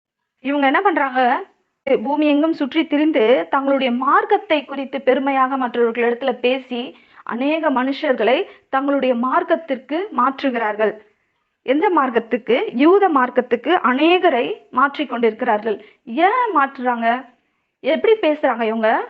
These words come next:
தங்களுடைய தேவனை குறித்து பேசுவதில்லை. கர்த்தர் யார், அவர் என்ன செய்தார், அவர் என்ன, என்னவெல்லாம் அதிசயம் செய்து எப்படியெல்லாம் எங்களை அடிமைத்தனத்திலிருந்து மீட்டு கொண்டு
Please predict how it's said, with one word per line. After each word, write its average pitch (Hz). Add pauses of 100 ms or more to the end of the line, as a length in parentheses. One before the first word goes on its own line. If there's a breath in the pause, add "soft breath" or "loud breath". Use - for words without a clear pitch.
(120)
தங்களுடைய 262
தேவனை 359
குறித்து 302
பேசுவதில்லை. 240
கர்த்தர் 262
யார், 269
அவர் 247
என்ன 254
செய்தார், 277
அவர் 240
என்ன, 247
என்னவெல்லாம் 285
அதிசயம் 269
செய்து 247
எப்படியெல்லாம் 262
எங்களை 285
அடிமைத்தனத்திலிருந்து 247
மீட்டு 254
கொண்டு 247